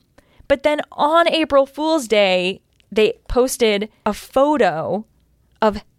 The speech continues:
Hugh Hefner holding up a sign that says April Fools in reference to that article.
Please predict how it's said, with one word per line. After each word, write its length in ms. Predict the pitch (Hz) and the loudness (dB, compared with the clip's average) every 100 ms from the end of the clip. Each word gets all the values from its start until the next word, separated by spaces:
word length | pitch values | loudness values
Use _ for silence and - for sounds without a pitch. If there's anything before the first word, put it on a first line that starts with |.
| _ | _
Hugh 220 | - 359 | 0 0
Hefner 480 | 330 311 - 240 208 | 0 -2 0 0 0
holding 380 | - 262 269 262 | 0 0 2 0
up 120 | 247 | 0
a 60 | 220 | -4
sign 500 | - 269 277 214 196 | 0 0 2 0 0
that 120 | 180 | -4
says 240 | - 202 - | -4 -2 -2
April 360 | 226 233 208 | 0 0 -2
Fools 560 | - 226 185 71 - - | -2 0 0 0 -6 -2
in 180 | 208 190 | 0 2
reference 460 | 185 - 175 165 | 0 0 -4 -4
to 100 | - | -4
that 160 | 175 - | -2 0
article. 520 | 160 160 - 82 139 | -2 -2 -4 -6 -6